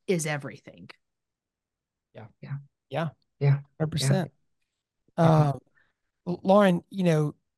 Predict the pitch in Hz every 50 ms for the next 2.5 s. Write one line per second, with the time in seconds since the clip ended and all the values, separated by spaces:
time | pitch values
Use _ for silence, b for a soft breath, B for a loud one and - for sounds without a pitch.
0 | _ _ _ _ - 170 175 180 185 185 175 - - - 175 160 143 160 170 170
1 | 147 - 151 139 131 135 135 135 b b b b b b - 160 160 156 151 147
2 | - - 151 147 143 131 135 131 - -